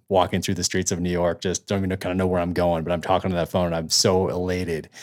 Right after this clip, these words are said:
um, that she wants to buy this book. It wasn't like, "We'll see," or anything like that. It was like, "She wants this."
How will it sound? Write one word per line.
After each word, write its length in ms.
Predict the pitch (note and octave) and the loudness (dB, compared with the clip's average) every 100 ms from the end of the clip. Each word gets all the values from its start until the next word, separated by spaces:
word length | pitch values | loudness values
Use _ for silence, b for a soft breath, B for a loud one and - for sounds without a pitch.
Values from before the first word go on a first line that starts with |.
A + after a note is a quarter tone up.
| B - | B -4
um, 520 | F2 E2 E2 E2 E2 | -2 0 -2 -2 -4
that 280 | F#2+ F2 - | 0 0 -2
she 340 | - - - F2 | -6 -4 -2 -4
wants 420 | F2 F2 F2 - | -4 -2 -2 -2
to 200 | - F2 | -4 -6
buy 560 | D#2+ D#2+ D#2 D#2 F2 - _ - | -2 -2 -2 -4 -8 -12 _ -10
this 120 | - | -4
book. 180 | - A2+ | -2 2
It 40 | |
wasn't 160 | D#3 F#3+ | 6 6
like, 160 | E3+ C3+ | 6 6
"We'll 140 | C#3 | 6
see," 500 | C3+ A2+ G#2+ G#2+ G#2+ | 6 4 6 6 6
or 120 | G2+ | 4
anything 220 | G2+ G2 G#2+ | 4 2 0
like 140 | F#2 | 0
that. 160 | F2+ D2+ | 0 -2
It 40 | |
was 80 | D#2+ | -4
like, 200 | D#2+ - _ _ _ _ _ - | -6 -8 _ _ _ _ _ -10
"She 140 | - | -6
wants 220 | D#2+ - | -6 -6
this." 300 | - - - | -6 -6 -6